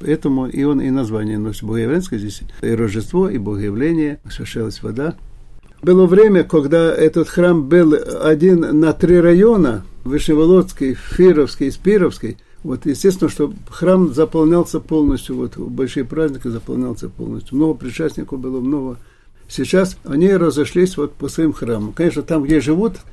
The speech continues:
но нужно сказать, что небольшой. Город наш, если был когда-то семьдесят пять тысяч, то сейчас сорок лет, наверное, идется там. Вот. Я не могу сказать, что он, э, там, э,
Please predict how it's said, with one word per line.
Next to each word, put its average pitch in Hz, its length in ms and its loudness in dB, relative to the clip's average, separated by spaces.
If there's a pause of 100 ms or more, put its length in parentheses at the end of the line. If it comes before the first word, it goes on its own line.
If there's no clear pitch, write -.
(340)
но 185 300 0
нужно 170 380 -2
сказать, 170 200 0
что 175 160 -2
небольшой. 175 760 2
Город 165 340 -2
наш, 156 260 -2 (200)
если 151 480 0
был 147 180 -2
когда-то 143 800 -2
семьдесят - 380 -4
пять 180 180 -2
тысяч, 131 320 -6
то 139 120 -10
сейчас - 600 -6 (100)
сорок - 380 -6
лет, 117 100 -6
наверное, 113 300 -6
идется 104 340 -12
там. - 280 -14
Вот. - 180 -14 (320)
Я 143 180 -2
не 156 160 0
могу 165 140 2
сказать, 143 200 0
что 135 140 -2
он, 127 160 0
э, 120 120 -2
там, 120 360 -4
э, 117 280 -4